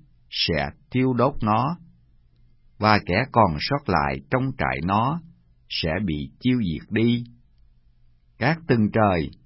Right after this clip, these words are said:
sẽ bày tỏ gian ác nó ra, và đất sẽ dấy lên nghịch cùng nó. Hoa lợi của nhà nó sẽ bị đem đi mất. Tài sản nó sẽ bị trôi đi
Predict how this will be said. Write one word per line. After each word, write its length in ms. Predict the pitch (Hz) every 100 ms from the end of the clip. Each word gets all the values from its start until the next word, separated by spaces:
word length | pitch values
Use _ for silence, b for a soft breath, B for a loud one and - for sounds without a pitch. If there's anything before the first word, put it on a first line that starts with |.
| _ _ _
sẽ 180 | - 104 120
bày 240 | 104 80 65
tỏ 240 | 67 73
gian 320 | 113 120 120
ác 260 | 101 131 135
nó 160 | 120 127
ra, 300 | 113 110 110 110 - _ _ _ - - _ -
và 220 | 107 101
đất 280 | 117 165 165 - _ _ _
sẽ 260 | - - 73 69 90
dấy 180 | 117 151
lên 260 | 143 123 123
nghịch 180 | 85 - _
cùng 300 | - 98 73
nó. 380 | 71 82 113 165 - _ - _ _ _ - _ _
Hoa 220 | - 147
lợi 220 | 135 85 82
của 160 | 101 143
nhà 200 | 131 90
nó 420 | 78 82 113 156 208 - _ - _ - _
sẽ 200 | - - 117
bị 200 | 90 71
đem 340 | 65 101 113 113
đi 160 | 120
mất. 180 | 110 131 151 - _ _ _ _ _ _ _ - -
Tài 220 | 104 104 87
sản 240 | 80 95 127
nó 340 | 127 156 202 - _ _ -
sẽ 280 | - 85 107
bị 220 | 78 69 -
trôi 220 | 120 123
đi 380 | 123 123 123